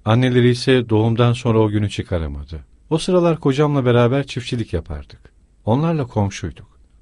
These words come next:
Babaları da bir mujikti, ormanda çalışıyordu. Bir gün üzerine bir ağaç devrilmiş. Zavallının bağırsakları dışarı fırlamış. Eve getirilir getirilmez ruhunu teslim etti. Karısı bu ikizleri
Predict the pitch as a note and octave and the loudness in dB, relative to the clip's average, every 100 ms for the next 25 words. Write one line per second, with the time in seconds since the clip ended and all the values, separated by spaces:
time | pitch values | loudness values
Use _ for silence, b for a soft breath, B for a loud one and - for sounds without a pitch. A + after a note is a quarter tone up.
0 | - C3+ F3+ F3+ C#3 F#2+ E2+ D#2 D#2 - | -4 0 2 2 0 -2 -2 -4 -8 -12
1 | - D#2+ D2+ G#2 A2 A#2 B2 A2+ F2+ E2 | -12 -12 -6 0 2 2 0 -2 -6 -8
2 | - F2+ D#2+ E2 - _ _ - A2+ C3+ | -8 -10 -10 -16 -20 _ _ 0 2 2
3 | C#3 A#2+ C3 B2 A#2+ A2+ G#2 G2+ - D#2+ | 0 0 2 2 2 2 0 -2 -4 -4
4 | - - C#2 - - _ - B2+ C#3+ C#3 | -6 -16 -14 -16 -16 _ -4 0 2 2
5 | A#2+ G#2+ G#2+ G#2 - A#2 - G2+ F#2+ - | 2 0 2 0 -2 -4 -2 -4 -4 -4
6 | F2 - E2 - - - - - _ B2+ | -4 -6 -12 -14 -16 -14 -16 -18 _ -2
7 | D3 E3 A#2 B2+ B2 D#3 A#2+ G2 G#2+ G#2 | 0 2 0 0 -2 0 -2 -2 -2 0
8 | B2 B2 A#2 G#2+ A2+ G#2 F2+ - D#2 C#2+ | -2 -2 0 0 0 -4 -8 -8 -12 -12
9 | - - E2+ _ _ - C3 C3 - C#3+ | -16 -20 -20 _ _ -4 -2 -2 -2 0
10 | B2 B2 A#2 A#2 A2 B2 | 0 0 0 0 2 0